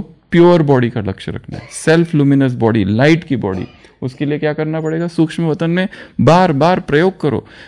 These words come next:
जिस अंग का प्रयोग नहीं किया जाता है, वो निष्क्रिय हो जाता है। इसके लिए सूक्ष्म शरीर का प्रयोग करना है और दिन रात प्रयोग करना है। अभी भी लेटे हुए, परंतु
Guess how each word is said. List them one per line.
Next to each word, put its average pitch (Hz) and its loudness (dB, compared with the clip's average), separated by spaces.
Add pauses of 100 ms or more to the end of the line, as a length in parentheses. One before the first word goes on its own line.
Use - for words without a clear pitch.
(120)
जिस 165 0
अंग 170 -2
का 175 0
प्रयोग 175 0
नहीं 170 2
किया 160 2
जाता 160 2
है, 170 2
वो 165 2
निष्क्रिय 156 2
हो 123 0
जाता 92 -8
है। - -18 (340)
इसके 139 -4
लिए 151 -2
सूक्ष्म 165 -6
शरीर 156 0
का 143 -4
प्रयोग 104 -4
करना 92 -6
है - -12 (300)
और 127 0
दिन 156 4
रात 143 0
प्रयोग 107 -4
करना - -10
है। 127 -18 (800)
अभी 151 2
भी 185 2
लेटे 170 2
हुए, 196 4 (320)
परंतु 180 0